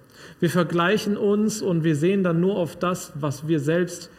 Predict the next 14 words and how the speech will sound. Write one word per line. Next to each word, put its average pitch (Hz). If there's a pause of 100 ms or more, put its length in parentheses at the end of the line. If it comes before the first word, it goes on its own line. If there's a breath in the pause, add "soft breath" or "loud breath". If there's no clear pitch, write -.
(140 loud breath)
weniger 175
gut 180
können 165
als 147
die 165
anderen. 120 (280 loud breath)
Das, 190
wo 190
wir 214
den 202
Eindruck 208
haben, 175 (280 loud breath)
zu -
versagen 170